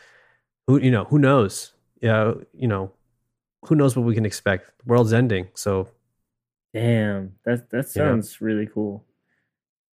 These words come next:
Speaker 2: I
Speaker 1: Yeah,
Speaker 2: was
Speaker 1: so
Speaker 2: thinking <clears throat> sports, right?
Speaker 1: Okay.
Speaker 2: I think, 'cause I saw that the other, I saw the other day on, like, YouTube, there was, like, a,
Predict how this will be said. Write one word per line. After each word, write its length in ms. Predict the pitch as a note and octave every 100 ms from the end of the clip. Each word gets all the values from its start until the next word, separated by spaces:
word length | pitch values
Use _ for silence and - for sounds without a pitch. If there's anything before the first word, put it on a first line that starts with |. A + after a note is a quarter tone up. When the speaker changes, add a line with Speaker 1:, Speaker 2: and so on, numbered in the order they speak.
| _ _ _
Speaker 2:
I 180 | - F#3+
Speaker 1:
Yeah, 80 | E4+
Speaker 2:
was 160 | C#4 -
Speaker 1:
so 40 |
Speaker 2:
thinking 640 | G#3 F#3 D3+ D#3 D3 D3 - _
<clears throat> 640 | - D3+ C#3+ A#2+ F2 _ _
sports, 720 | - - - D3 B2 G#2+ -
right? 340 | A2 A#2 B2+ - _ _ _ _ _ _ -
Speaker 1:
Okay. 320 | A#2+ A#2+ B2 - - - _
Speaker 2:
I 120 | B2
think, 520 | A#2+ - E3+ E3 E3 - _ _ - _ _ _ _ _ _ _ _ _ _ _ -
'cause 140 | C#3+
I 60 | C#3+
saw 600 | - G3+ A3+ A3 G#3 - -
that 520 | B2 B2 A#2+ A2 -
the 100 | G2+
other, 300 | C3 C3 A#2+ A#2+
I 80 |
saw 180 | B2+ F3+
the 100 | F3
other 180 | C3 A#2
day 560 | A2 A#2 A2+ A2 G#2+ - _ _ _ _ _ _ _
on, 220 | B2 G#2+ G#2+
like, 200 | G#2 -
YouTube, 540 | A2+ A#2+ - A2 G2+
there 120 | G#2+
was, 160 | G#2+ G2+
like, 200 | G#2 G2+
a, 300 | G2 G2+ G#2